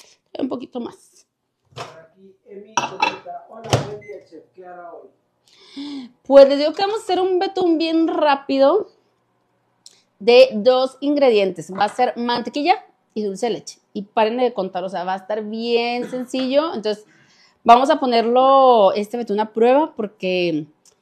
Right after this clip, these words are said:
Speaker 1: se nos hace que va a estar muy delicioso. El dulce de leche creo que casi todo el mundo nos encanta. Díganme si ustedes también.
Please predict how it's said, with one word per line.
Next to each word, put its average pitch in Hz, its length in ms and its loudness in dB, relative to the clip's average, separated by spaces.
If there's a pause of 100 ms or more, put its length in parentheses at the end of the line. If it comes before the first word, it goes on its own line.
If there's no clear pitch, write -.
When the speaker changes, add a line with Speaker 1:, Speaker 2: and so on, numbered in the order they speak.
(120)
Speaker 1:
se 208 120 -6
nos 202 100 -4
hace 190 140 -6
que 226 80 -6
va 185 100 -4
a - 20 -8
estar 196 240 -6
muy 208 220 -4
delicioso. 208 440 -6
El 180 60 -8
dulce 208 220 0
de 254 60 2
leche 240 260 0
creo 226 120 -4
que 233 120 -4
casi 240 220 -2
todo 233 100 -4
el 226 60 -4
mundo 240 160 -4
nos 240 120 -8
encanta. 254 420 0 (880)
Díganme 214 440 -4
si 214 60 -12
ustedes 190 300 -8
también. 185 320 -8